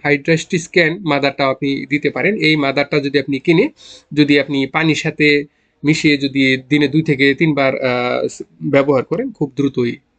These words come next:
নিরাময় লাভ করবেন, আমি আশা করছি। তো ধন্যবাদ। আজকে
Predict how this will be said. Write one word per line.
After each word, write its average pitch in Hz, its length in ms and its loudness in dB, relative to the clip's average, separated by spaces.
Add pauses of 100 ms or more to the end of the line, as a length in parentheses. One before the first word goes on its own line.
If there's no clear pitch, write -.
(120)
নিরাময় 127 320 0
লাভ 110 180 -4
করবেন, 185 300 -2 (420)
আমি 123 220 0
আশা 117 220 -4
করছি। - 340 -16 (1300)
তো 220 100 6
ধন্যবাদ। 170 480 4 (640)
আজকে 147 520 2